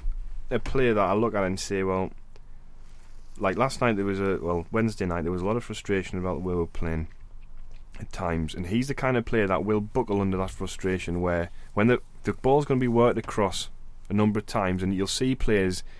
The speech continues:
in a move receiving the ball two, three, four, five times and working it back again and waiting for the opening because that's what they do. So Luska's one of those players where maybe once he's had it three times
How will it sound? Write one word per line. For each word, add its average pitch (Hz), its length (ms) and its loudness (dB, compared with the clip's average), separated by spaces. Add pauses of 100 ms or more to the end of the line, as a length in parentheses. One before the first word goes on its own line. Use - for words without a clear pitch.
(140)
in 113 120 4
a 113 40 6
move 110 360 6
receiving 107 440 2
the 104 60 2
ball 98 280 4
two, 107 380 2
three, 101 420 0
four, 98 420 -2
five 92 480 -2
times 85 520 -2 (400)
and 90 140 -2
working 101 340 2
it 95 140 -2
back 98 160 0
again 90 380 -2
and 87 140 -2
waiting 98 260 2
for - 140 -8
the 98 140 -2
opening 80 440 -2
because 85 240 -8
that's - 240 -8
what 78 80 -6
they 87 100 -4
do. 90 320 0 (520)
So - 140 -2
Luska's 120 300 0
one 110 120 2
of 107 80 4
those 104 140 2
players 110 280 4
where 98 160 4
maybe 120 320 4
once 113 200 2
he's 107 100 -2
had 101 100 0
it 95 80 -4
three 131 320 0
times 90 480 0